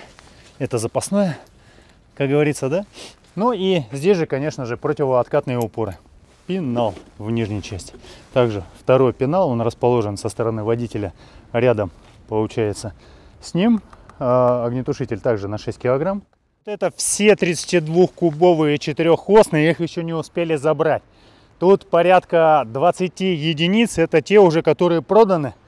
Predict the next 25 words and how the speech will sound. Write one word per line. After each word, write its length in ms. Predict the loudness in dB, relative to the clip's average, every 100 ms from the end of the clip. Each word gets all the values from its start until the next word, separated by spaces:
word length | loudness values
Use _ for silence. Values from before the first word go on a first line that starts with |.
| _ _ _ _
и 140 | -4 -2
ждут 300 | 0 -2 0
своей 220 | 0 2
очереди, 400 | 2 2 -2 -2
когда 280 | 0 2 2
за 100 | 0
ними 220 | -2 -4
приедут 460 | -4 -4 -2 -2
тягачи. 500 | -4 -4 -6 -6 -10 -10 _ _ _ _ -2
Что 160 | 2
касается 500 | 4 2 4 2 2
верхней 420 | 0 0 0 -2 -4
части, 480 | 2 2 2 -6 -20 _ -20 -20 2
то, 300 | 8 8 6
а, 640 | 6 8 10 8 8 6 4
давно, 680 | 4 6 6 6 6 6
да, 260 | 4 4 4
у 100 | 2
нас 400 | 2 2 0 -12 -2
была 340 | 4 8 8
вот 100 | 6
здесь 200 | 2 -2
вот 120 | -4 -8 _ _ _ _ _ _ 4
по 100 | 4
центру 540 | 6 4 4 2 -4